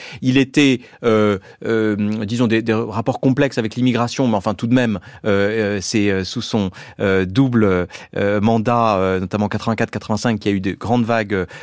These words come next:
d'immigration, notamment latino, aux États-Unis. Et surtout, il était pour le libre-échange. Euh, ça a complètement changé. La définition du conservatisme. Et donc, c'est pour ça qu'il faut des cipac et des conférences comme ça,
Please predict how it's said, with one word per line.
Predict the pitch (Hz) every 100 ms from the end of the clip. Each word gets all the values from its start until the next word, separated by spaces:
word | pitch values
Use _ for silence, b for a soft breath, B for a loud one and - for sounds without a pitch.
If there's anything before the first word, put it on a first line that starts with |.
| -
d'immigration, | 92 107 104 104 -
notamment | 107 92 107 104
latino, | 101 104 104 117 107 104 B B
aux | 110
États-Unis. | 101 101 92 98 170 -
Et | -
surtout, | - 240
il | 139
était | - 185
pour | 139 123 - B _
le | 123 110
libre-échange. | 120 123 139 220 120 87 - B B
Euh, | 113 110 - -
ça | - 165
a |
complètement | 156 127 120 131
changé. | - 151 190 123 B 104
La |
définition | 98 127 160 143 127 147
du | 120
conservatisme. | 113 113 101 -
Et |
donc, | 127 143
c'est | -
pour | 120 123
ça | 147
qu'il | - -
faut | 139
des | 110
cipac | 95 - 107 123 110
et | 98
des | 92
conférences | 101 110 101 101
comme | - 90
ça, | 170